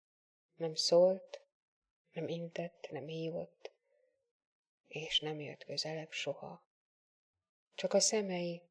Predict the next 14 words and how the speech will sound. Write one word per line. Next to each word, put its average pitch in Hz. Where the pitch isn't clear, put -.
hatalmas, 208
bánatos 196
szemei 190
kiáltoztak 190
felém 190
esdekelve 185
és 180
kifejezve 175
vonzalmát. 175
Mire 202
elérkezett 185
a 175
hazautazásom 170
napja, 180